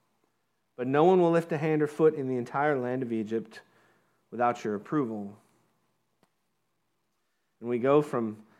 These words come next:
favored son to cistern to sold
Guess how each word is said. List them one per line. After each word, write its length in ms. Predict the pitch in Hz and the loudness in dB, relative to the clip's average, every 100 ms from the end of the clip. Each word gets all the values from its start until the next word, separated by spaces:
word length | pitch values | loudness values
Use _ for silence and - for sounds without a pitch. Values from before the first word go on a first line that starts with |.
| _ | _
favored 460 | - 156 165 156 | 2 4 4 2
son 360 | 143 151 151 160 | 0 2 4 2
to 80 | 135 | 0
cistern 680 | 117 - 156 156 160 160 156 | -4 -2 -2 -2 -2 0 0
to 40 | |
sold 720 | - - 143 151 160 160 170 | -4 0 4 6 4 0 -4